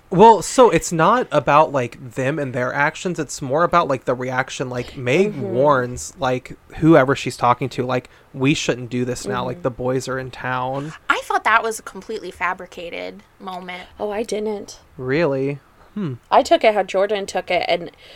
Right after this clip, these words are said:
Speaker 2: yeah, I thought it was interesting because we see from their perspective the whole time, so to see,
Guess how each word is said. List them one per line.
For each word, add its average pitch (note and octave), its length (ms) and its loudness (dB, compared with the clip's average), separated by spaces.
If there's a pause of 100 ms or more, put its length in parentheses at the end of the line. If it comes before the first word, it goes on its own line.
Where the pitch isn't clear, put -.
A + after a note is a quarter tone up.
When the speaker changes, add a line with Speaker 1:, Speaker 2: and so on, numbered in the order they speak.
(100)
Speaker 2:
yeah, A#3 240 6
I G3 60 4
thought G#3+ 220 10
it - 20 10
was G#3+ 140 4
interesting G#3 640 0
because F#3+ 300 -8
we G3 100 -4
see G3 200 -4
from G3 220 -2
their F3 200 2
perspective A3 640 -4
the A3 120 4
whole G#3+ 140 0
time, G#3 300 -6
so G3 180 -4
to F#3 160 -10
see, F3+ 560 -8